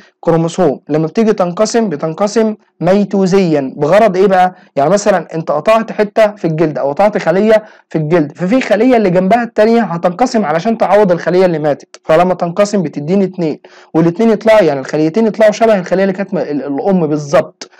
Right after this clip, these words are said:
فالانقسام الميتوزي ده من ضمن الخصائص بتاعته ان هو بيحافظ على الشكل، يعني بيطلع لي خلية شبه الام بالظبط، وفعلًا دي اتنين ام، دي اتنين نون، ودي اتنين نون شبه الام بالظبط.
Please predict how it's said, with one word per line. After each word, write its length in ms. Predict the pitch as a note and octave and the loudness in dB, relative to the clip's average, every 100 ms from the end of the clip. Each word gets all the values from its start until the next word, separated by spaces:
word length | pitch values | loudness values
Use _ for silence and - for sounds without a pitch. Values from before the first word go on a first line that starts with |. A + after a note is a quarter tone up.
| - - | -20 -4
فالانقسام 480 | D3+ D#3 D#3+ A3 A#3+ | -2 -2 -2 0 2
الميتوزي 500 | A3+ G#3 A#3 A#3 A3 | 2 2 0 -2 2
ده 240 | A#3 B3+ - _ | 0 0 -8 _
من 140 | D#3+ E3 | -2 2
ضمن 200 | A#3 B3 | 4 2
الخصائص 400 | - F3+ A3 A3 | 0 -2 0 0
بتاعته 520 | F#3+ A3 A3+ A#3 D#3+ | 2 2 2 0 0
ان 100 | F#3+ | 2
هو 160 | G#3+ G#3+ | 2 2
بيحافظ 580 | F3+ - A#3+ A#3+ G3+ | 0 0 0 2 0
على 220 | E3 A#3+ F3+ | 2 2 0
الشكل، 440 | - - E3 C#3+ | -2 0 0 0
يعني 160 | C3+ C#3+ | -2 -2
بيطلع 340 | C#3 D#3 G#3 | 0 2 4
لي 100 | A3+ | 2
خلية 300 | G3+ G3 A3 | 0 0 2
شبه 260 | G3+ F3+ E3 | 2 2 2
الام 240 | D#3+ A3+ G3+ | 2 4 4
بالظبط، 460 | D#3 C#3+ D3 - - - - | 2 0 0 -2 -16 -16 -2
وفعلًا 380 | E3 G#3+ F#3+ D3 | 0 4 2 2
دي 140 | E3 | -2
اتنين 380 | G#3+ A#3 A#3+ A3+ | -2 0 2 2
ام، 200 | C4+ D4+ - _ _ _ _ _ _ D3+ | 0 0 -8 _ _ _ _ _ _ -4
دي 120 | E3 | -2
اتنين 300 | G3 A3+ A3+ | 0 2 4
نون، 280 | B3+ C#4+ C4+ _ _ _ - | 4 2 -2 _ _ _ -2
ودي 200 | E3 A3 | 2 2
اتنين 320 | A#3 A#3+ A#3+ | 2 0 2
نون 300 | B3 D4 D4 - _ | 2 0 -4 -16 _
شبه 320 | - - A#3+ G#3 | -6 0 2 2
الام 380 | F3+ A3 A3 | 2 4 4
بالظبط. 640 | E3 C#3+ C3 C3 - - | 2 -2 -2 -4 -6 -20